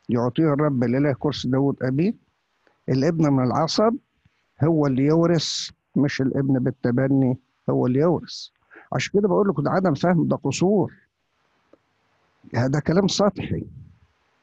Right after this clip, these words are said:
إيه، لاحظوا إن في عبارات من اللي أنا قلتها مكررة من اللي قلته أول أمس، العبارة دي فقط، لكن لابد إن كنت أذكرها عشان تسلسل الأفكار.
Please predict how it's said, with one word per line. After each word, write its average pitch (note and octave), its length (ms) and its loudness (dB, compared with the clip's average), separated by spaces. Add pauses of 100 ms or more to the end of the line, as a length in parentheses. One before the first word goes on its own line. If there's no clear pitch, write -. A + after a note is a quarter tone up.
(680)
إيه، D3+ 200 2
لاحظوا D3 380 2
إن C#3+ 80 2
في D#3+ 200 0
عبارات C#3+ 540 0
من C#3 80 2
اللي C3+ 140 2
أنا C#3+ 160 2
قلتها C#3 420 0
مكررة C#3+ 680 0 (960)
من A#2+ 220 0
اللي B2+ 140 0
قلته D3 360 0
أول C3+ 240 0
أمس، F#3+ 460 -2 (180)
العبارة C#3+ 320 0
دي C3+ 140 -2
فقط، - 340 -6 (680)
لكن B2+ 280 -2
لابد D3 420 0
إن C3 160 2
كنت C#3+ 240 -4
أذكرها C3+ 440 -2
عشان B2+ 320 -2
تسلسل B2 460 -2
الأفكار. - 720 -6